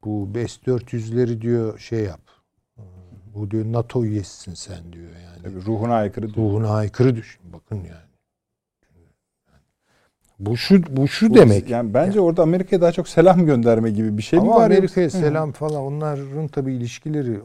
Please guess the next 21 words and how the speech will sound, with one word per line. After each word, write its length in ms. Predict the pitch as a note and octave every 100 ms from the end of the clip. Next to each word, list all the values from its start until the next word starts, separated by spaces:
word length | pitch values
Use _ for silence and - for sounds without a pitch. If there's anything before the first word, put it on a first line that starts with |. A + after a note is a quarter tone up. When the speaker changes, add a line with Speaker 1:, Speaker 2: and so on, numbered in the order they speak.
| -
Speaker 1:
ayrıca 720 | A2+ D3+ E3+ C3 G2+ E2+ - _ _ _ _ _ _ _
bence 280 | G2 G2+ G2
çok 220 | - A2
özel 400 | G#2 G2+ G2 F#2
bir 60 | F2+
ilişki. 600 | F2+ E2+ - - F#2 F#2+
Dilini 360 | G#2+ G#2 G#2+
falan 320 | G#2 A#2 A2
çözmek, 560 | G2+ - G#2 G2 G2+ G2+
Speaker 2:
Evet. 160 | - G2+
Speaker 1:
e, 540 | G#2 G#2 G#2 G2+ G2+ _
şeyini 300 | A2 G2+ G2
söyle. 440 | - G#2 G2+ G2+ A2+ _ _ _ _ _ _
Bayağı 300 | A2+ G#2+ G#2+
bir 60 | A2 A#2
ihtisas 500 | - - E3 D3 -
işi 140 | B2
olsa 300 | G#2+ F#2+ A2+
gerekir 380 | G2+ G2 G2 D#3+
ama 260 | A#3+ E3+ A2 - _ _ _ _ _
İngiltere'nin 920 | G3 D#3 F#3 F#3 A3 F#3 A#2 A2 F3+